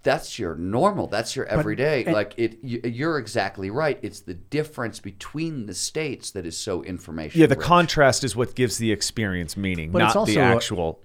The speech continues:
Speaker 1: Mm-hmm.
Speaker 3: high point.
Speaker 2: Like, if you wanna have, "Oh, this is so good, I wanna have this all the time. I wanna do
Speaker 3: Mm-hmm.
Speaker 2: this all the time." I mean, you're, you, you are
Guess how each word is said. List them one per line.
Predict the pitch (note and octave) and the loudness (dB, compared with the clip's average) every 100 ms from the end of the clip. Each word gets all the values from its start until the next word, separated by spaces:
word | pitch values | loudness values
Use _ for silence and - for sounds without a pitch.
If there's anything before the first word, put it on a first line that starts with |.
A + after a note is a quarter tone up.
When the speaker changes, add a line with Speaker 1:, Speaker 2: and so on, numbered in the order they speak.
| - | -8
Speaker 1:
Mm-hmm. | E2 | -2
Speaker 3:
high | D#2+ G2 | 0 0
point. | - - | 0 -2
Speaker 2:
Like, | A#2+ | -2
if | C3 C#3 | -2 0
you | C#3 | 2
wanna | C3 A2+ A2 B2+ | 2 2 -2 -6
have, | G#2+ A#2 | -4 2
"Oh, | A#2 G#2+ | 4 4
this | A2 | 2
is | - | 2
so | C3 | 2
good, | B2+ A2 | 4 2
I | |
wanna | G2+ F2 | 0 -2
have | G2 | -4
this | F#2 G2 | -4 -6
all | E2+ | -6
the | |
time. | - E2+ D2+ | -6 -8 -8
I | |
wanna | F2 F#2 | -8 -6
do | G#2 | -4
Speaker 3:
Mm-hmm. | A2 | -6
Speaker 2:
this | F#2+ | -6
all | F2 | -8
the | F2+ | -10
time." | - | -8
I | G#2+ | -4
mean, | G#2+ | 0
you're, | A2 C3 | 0 -2
you, | A2+ G#2+ A#2 | -4 -4 -4
you | A2+ A2 A2+ | -2 -4 -2
are | G2 F#2 | -2 -2